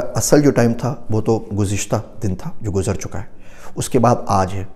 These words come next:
तो आज से शुरू करें। अगर आपकी जॉब secure है, आपको लगता है कि आप बिल्कुल ठीक हैं, तो भी शायद पाँच साल में ठीक ना रहें, तो आज से पढ़ना शुरू करें ताकि जब खुदा ना खास्ता वो वक्त आए कि आपकी job ख़त्म हो जाए या आपका profession या कारोबार ख़त्म हो तो आपके पास कम से कम आपके तरकश के अंदर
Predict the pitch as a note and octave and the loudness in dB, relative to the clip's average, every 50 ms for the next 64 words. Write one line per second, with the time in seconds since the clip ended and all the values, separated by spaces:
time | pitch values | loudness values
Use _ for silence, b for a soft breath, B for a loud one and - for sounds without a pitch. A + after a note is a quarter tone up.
0 | - - - F#2+ G#2 G#2+ - - C#3+ - - B2+ B2+ B2 - A#2 B2 C#3+ D#3+ B | -6 0 2 4 4 4 2 0 -2 -2 0 0 0 0 0 0 -2 -2 -4 B
1 | B B B B B B - - A#2 B2+ B2+ A#2+ A#2 - B2+ A2 B2 A2 - - | B B B B B B -4 2 4 8 8 8 6 6 2 2 2 0 2 -2
2 | A#2+ G#2 - - B2 A#2 A#2 A#2 A2 G2+ - A2 G2 F#2+ - - G#2+ G2+ - G#2 | -4 -4 -2 0 0 2 2 2 2 2 2 2 2 2 2 2 0 2 2 2
3 | F#2+ F#2+ F#2+ - A#2+ A2+ - - A2 G#2+ - A#2+ - B B B B B - A#2+ | 0 0 -2 -2 -4 -4 -2 -4 -2 -2 -2 -4 -4 B B B B B 2 4
4 | B2 C3 B2 - - A#2+ - - G#2 G#2 G#2+ - - G#2 G2 F#2 - - F2 - | 4 4 2 2 0 -2 0 0 0 0 2 2 2 2 0 0 -2 -4 -6 -4
5 | - B2 A2 G#2 A2+ - - B2 - - - F#2+ G2 - - - - - F#2+ G2 | -2 -2 -2 0 -2 -2 -2 -4 -2 0 0 0 0 2 0 -2 -2 0 -2 -2
6 | F#2+ - - F#2+ F#2 F2+ - - A2+ - B B B B B B - A2 G#2 - | -2 -2 -2 -2 -2 -2 -2 -4 -4 -6 B B B B B B 2 2 2 2
7 | - G#2+ A#2+ G2+ - - G2+ G2+ F#2+ F#2+ F#2+ - G2 F#2+ - - G2 F#2 F#2 F2 | 2 0 0 -2 -2 -2 -2 0 0 0 0 0 0 0 0 0 0 0 0 2
8 | F2+ F#2+ F2+ - - - F#2 - - - - - - - F#2 F#2 - - G3 - | 2 0 0 2 0 0 -2 -2 -4 -8 -12 -14 -6 0 0 0 0 0 -4 -2
9 | - F#2 F2+ - - - B2+ A#2+ A2 F#2 D#2+ A2 E2 - - - - A#2+ A2 F#2+ | -2 -2 -2 -2 -2 -2 0 0 0 0 0 -2 -4 -4 -6 -8 -6 -4 -4 -4
10 | F#2 F2 E2+ - - F#2+ F2+ - G2+ - - A#2+ G2+ G2+ F#2 F2 - E2+ F2+ F2 | -2 -2 -4 -2 -2 -2 -2 -2 -4 -2 -2 -2 -2 0 -2 0 0 0 0 0
11 | - G2 G2 - G#2 - - A2+ G2+ G#2+ B B B B B B - G#2+ G#2+ - | 0 0 -2 -2 -4 -2 -2 -2 0 -2 B B B B B B 0 0 2 2
12 | - G#2 G#2 G2+ G2 - - G2+ G2+ - - B2+ - - A#2 - B B B B | 2 2 2 2 0 0 -2 -4 -4 -2 -4 -4 -4 -4 -4 -4 B B B B
13 | B B - G#2 - - B2 G#2+ - - - - - - - - - - - C3 | B B -2 -2 0 0 -2 -2 -2 -6 -10 -14 -14 -6 -2 -2 -2 0 0 -2
14 | - - - A#2+ G2+ F#2+ F#2 G#2+ - | -2 0 0 0 0 0 0 -2 -4